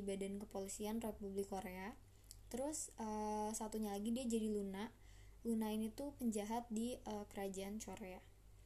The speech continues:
Kemudian ada Wo Do Hwan. Siapa yang nggak tahu Wo Do Hwan, gila? Parah. Eh, itu tuh gue kenal dia pertama kali it-, di drama Save Me,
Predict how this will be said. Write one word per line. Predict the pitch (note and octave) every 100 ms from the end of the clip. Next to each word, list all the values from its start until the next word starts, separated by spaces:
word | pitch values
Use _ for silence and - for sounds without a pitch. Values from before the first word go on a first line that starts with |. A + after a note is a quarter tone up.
| - - - -
Kemudian | A3+ A3+ G#3+ G#3 G3 A3+ C#4+ E4 E4+ E4+
ada | B3 A3 G#3 A3+ C4 -
Wo | - A3+ G#3
Do | G#3
Hwan. | G#3+ F#3+ F#3 -
Siapa | - - A3 A#3
yang |
nggak | G#3
tahu | G#3+ G3
Wo | G3
Do |
Hwan, | G#3+ G3+
gila? | F#3+ F#3+ - - - - - -
Parah. | G3+ F#3+ G3 - - - - - - A3+
Eh, | A3+ A3
itu | A3+ C4+ -
tuh | E4 E4+ E4+ E4+ E4+ C#4 - - - B3
gue | A#3+
kenal | C#4 C4+ A#3+
dia | A3+
pertama | A3 G#3+ A3
kali | G#3+ G#3 G3 G#3 A#3+
it-, | A#3+ -
di | G#3+ G#3+ A3 G#3+ G#3+ G#3+
drama | G3 G3+ G3+ G3 G3 G3 G3+
Save | - G3 -
Me, | F#3+ F#3+ A3